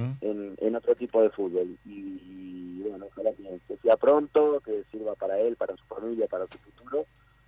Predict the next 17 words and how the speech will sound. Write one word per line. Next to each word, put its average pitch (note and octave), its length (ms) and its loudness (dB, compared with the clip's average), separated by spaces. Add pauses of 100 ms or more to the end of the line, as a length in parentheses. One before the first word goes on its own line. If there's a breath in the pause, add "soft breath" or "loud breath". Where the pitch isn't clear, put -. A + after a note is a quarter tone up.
(220 soft breath)
Eh, E2+ 1400 -2 (320)
que, F2 540 -2 (140)
que, G1+ 280 -4
que - 80 0
bueno, A#2 320 4
que F2+ 120 -2
le F2+ 100 0
toque, F#2+ 400 -4 (140)
que F#2+ 80 -16
le G2+ 100 -4
toque A#2 220 4
partir D3 400 4
y D3+ 80 4
que F#2+ 280 2 (320 soft breath)
tome A2 180 6
esa - 120 0
experiencia, B2+ 880 2